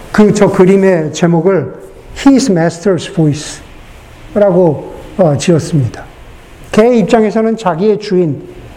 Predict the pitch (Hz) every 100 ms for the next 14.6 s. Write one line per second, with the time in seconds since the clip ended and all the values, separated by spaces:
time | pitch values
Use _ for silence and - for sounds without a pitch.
0 | - - 190 226 220 196 196 208 160 -
1 | 185 190 165 151 156 147 175 170 147 165
2 | 156 160 - - - - 185 185 175 139
3 | - - - 156 - 175 143 139 143 139
4 | 139 - 135 - - - - - - -
5 | - - - - - - - - 233 277
6 | 240 196 208 247 220 208 196 208 151 165
7 | 170 - - - - - - - - 180
8 | 185 160 139 160 151 180 143 - - -
9 | - - - - - - 175 160 165 151
10 | 151 175 135 143 147 131 151 151 143 139
11 | 147 - 165 165 165 151 151 151 147 135
12 | - - - 185 131 170 160 180 127 -
13 | - - - - - - - 160 143 135
14 | 143 156 165 165 170 170